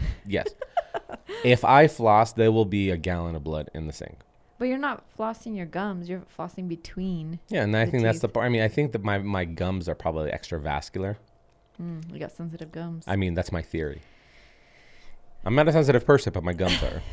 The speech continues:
Speaker 2: <laughs> I feel like I had a normal amount of cavities as a kid, 'cause I remember
Speaker 1: What's a normal
Speaker 2: going
Speaker 1: amount?
Speaker 2: I don't know.
Speaker 1: Plus three every year?
Speaker 2: No,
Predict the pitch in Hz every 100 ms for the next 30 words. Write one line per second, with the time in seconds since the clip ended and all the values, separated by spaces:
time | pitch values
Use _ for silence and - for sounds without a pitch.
0 | - - - - - 359 - 427 466 427
1 | - 233 - - - - - - 254 381
2 | 494 480 208 240 233 233 208 - _ -
3 | - _ _ - - - _ _ _ -
4 | 196 190 175 175 170 170 156 147 - 151
5 | 139 160 151 175 165 - 156 160 214 _
6 | _ - 185 180 185 147 151 151 139 127
7 | 117 90 - - - - - - 269 320
8 | 208 254 196 - 120 113 - 120 151 -
9 | _ _ _ _ - 101 107 117 156 -
10 | - _ _ _ _ - _ _ _ -
11 | 180 165 160 165 160